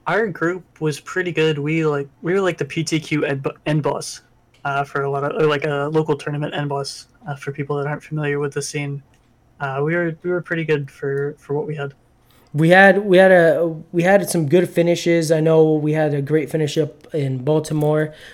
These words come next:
Speaker 2: Uh, we were able to day two and finish within the top, I believe it was, like, top fifty of those teams there. So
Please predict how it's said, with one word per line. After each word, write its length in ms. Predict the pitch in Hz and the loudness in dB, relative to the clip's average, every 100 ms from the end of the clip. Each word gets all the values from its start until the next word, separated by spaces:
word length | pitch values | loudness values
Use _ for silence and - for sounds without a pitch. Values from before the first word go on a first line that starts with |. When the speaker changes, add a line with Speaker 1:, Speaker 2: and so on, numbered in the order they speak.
| - | -10
Speaker 2:
Uh, 80 | 143 | -4
we 140 | 135 151 | 2 4
were 80 | |
able 120 | 147 151 | 4 4
to 80 | |
day 280 | 139 147 151 | 4 4 2
two 420 | 147 - 151 147 | 0 -2 0 2
and 120 | 143 135 | 0 -2
finish 340 | - 147 147 | -2 0 0
within 200 | 143 135 | -2 -4
the 120 | 139 135 | -4 -6
top, 520 | - 147 147 147 - _ _ _ _ - | -6 -4 -4 -6 -18 _ _ _ _ -4
I 20 | |
believe 180 | 143 277 | 0 2
it 40 | |
was, 100 | 175 | 2
like, 180 | 147 - | -2 -2
top 280 | - 170 160 | -2 -2 -2
fifty 600 | - - 175 180 - 170 | -8 0 0 0 0 4
of 140 | 156 | 4
those 200 | 147 151 | 4 2
teams 360 | 147 156 156 135 | 0 -2 -2 0
there. 260 | 151 156 156 | 2 2 2
So 440 | - 139 135 135 | 0 0 0 -4